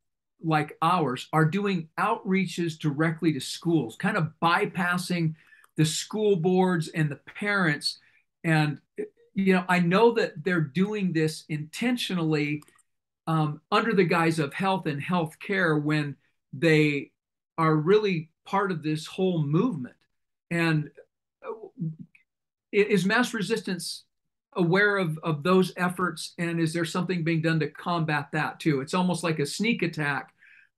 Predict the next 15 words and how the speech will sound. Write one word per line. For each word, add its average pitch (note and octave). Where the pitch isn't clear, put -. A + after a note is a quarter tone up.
um, C#3
a-, F3
an F3+
end G3
run F3+
around, D#3+
you D#3+
know, D#3
the D3+
in F#3
your D#3
face D#3
pride G3+
parade C#3+
and C3